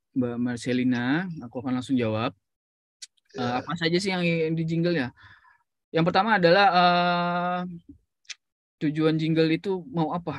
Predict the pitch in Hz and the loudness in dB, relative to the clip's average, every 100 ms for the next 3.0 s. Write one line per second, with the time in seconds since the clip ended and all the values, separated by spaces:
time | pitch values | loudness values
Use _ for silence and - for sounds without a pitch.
0 | 117 107 104 120 160 175 170 165 - _ | -6 -6 -6 -8 -4 -4 -4 -8 -18 _
1 | _ 156 151 151 151 143 156 156 156 _ | _ -2 2 2 2 0 0 0 -2 _
2 | _ 170 156 160 160 _ - - 170 | _ -4 -2 -2 -4 _ -14 -6 0